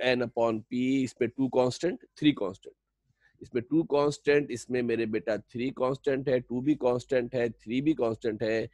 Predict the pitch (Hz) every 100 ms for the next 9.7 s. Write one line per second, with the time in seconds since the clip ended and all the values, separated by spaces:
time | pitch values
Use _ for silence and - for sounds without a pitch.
0 | - - - 135 160 160 135 113 120 117
1 | 110 101 107 127 135 123 120 123 120 131
2 | 131 131 117 87 98 101 98 104 - 123
3 | 127 127 120 - 117 - _ _ _ _
4 | _ _ _ _ 98 104 98 101 104 -
5 | 120 104 92 95 104 101 98 101 120 123
6 | 123 - 104 92 95 104 107 98 107 104
7 | 101 - 95 107 135 139 139 127 127 120
8 | 107 104 120 127 131 113 110 101 113 110
9 | 123 - 123 113 139 101 -